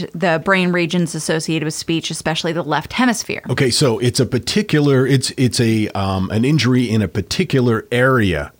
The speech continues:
Speaker 2: of the brain.
Speaker 1: That is correct. So this is what Astrid had, you know, due to the shrapnel.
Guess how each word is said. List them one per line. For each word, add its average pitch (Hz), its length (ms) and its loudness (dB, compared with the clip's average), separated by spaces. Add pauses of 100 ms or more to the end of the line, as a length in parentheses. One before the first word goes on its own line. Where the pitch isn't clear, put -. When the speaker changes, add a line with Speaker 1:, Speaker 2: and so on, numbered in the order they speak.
(520)
Speaker 2:
of 82 180 -4
the 82 60 -4
brain. 73 420 -8 (340)
Speaker 1:
That 196 200 0
is 185 100 -4
correct. - 400 -4 (220)
So - 160 -4
this 294 220 -2
is 254 160 -4
what 196 160 0
Astrid 160 460 -4
had, 160 380 -4 (340)
you 190 140 0
know, 160 160 0
due 190 200 0
to 180 80 0
the 160 140 -4
shrapnel. 160 640 -2